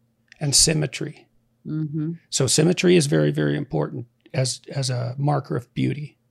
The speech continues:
Speaker 1: So we
Speaker 2: Mm-hmm.
Speaker 1: tend to see symmetrical faces as beautiful. Waist to hip ratio, point six eight. That seems to be relatively standard culturally, regardless of body size.
Speaker 2: Hmm.
Speaker 1: And that's also, that's associated with cardiovascular health and with fertility.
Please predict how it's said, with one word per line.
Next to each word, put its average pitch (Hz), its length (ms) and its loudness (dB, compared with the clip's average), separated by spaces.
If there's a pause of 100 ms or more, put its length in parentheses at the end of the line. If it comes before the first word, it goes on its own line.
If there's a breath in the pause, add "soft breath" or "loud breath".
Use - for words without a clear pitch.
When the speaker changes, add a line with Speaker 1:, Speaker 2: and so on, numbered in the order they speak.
Speaker 1:
So - 160 -6
we 131 100 -4
Speaker 2:
Mm-hmm. 156 60 -2
Speaker 1:
tend 147 220 0
to - 80 -6
see 135 300 -2
symmetrical 147 560 -2
faces 139 420 -6
as 135 120 -6
beautiful. 147 520 -8 (480 soft breath)
Waist 151 300 4
to 147 60 2
hip - 220 2
ratio, 156 480 2
point - 320 -4
six - 300 -2
eight. - 360 -6 (160)
That - 160 -8
seems 139 260 -4
to - 80 -6
be 135 160 -4
relatively 143 500 -4
standard 139 480 -6
culturally, - 500 -4
regardless 69 540 -2
of - 160 -8
body 135 280 -4
size. - 480 -6 (600)
Speaker 2:
Hmm. 196 160 -2
Speaker 1:
And 139 120 2
that's 139 200 2
also, 147 540 2
that's 143 180 -2
associated 139 600 -2
with 139 120 -8
cardiovascular 139 720 -4
health 139 280 -2
and 135 160 -4
with 139 120 -8
fertility. 143 640 -8